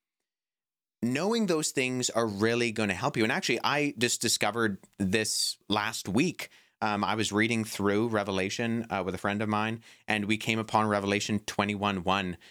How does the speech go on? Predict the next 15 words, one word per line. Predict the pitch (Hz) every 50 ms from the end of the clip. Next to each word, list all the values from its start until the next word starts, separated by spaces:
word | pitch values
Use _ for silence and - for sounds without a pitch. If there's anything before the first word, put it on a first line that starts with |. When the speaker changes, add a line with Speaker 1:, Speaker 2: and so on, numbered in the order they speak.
| - _ -
Speaker 2:
which, | 95 95 92 - - - - -
you | 104
know, | 98 92
talking | 90 - - 104 107 - - 107 101
about | 98 98 92
the | - 92
glories | 82 98 92 92 107 107 107 107 -
of | 101 87
the | 95 95
new | 98 98
heaven | 107 101 95 101
and | 98 95 95
the | 95
new | 92 92 90 90
earth, | 110 131 107 98 98 -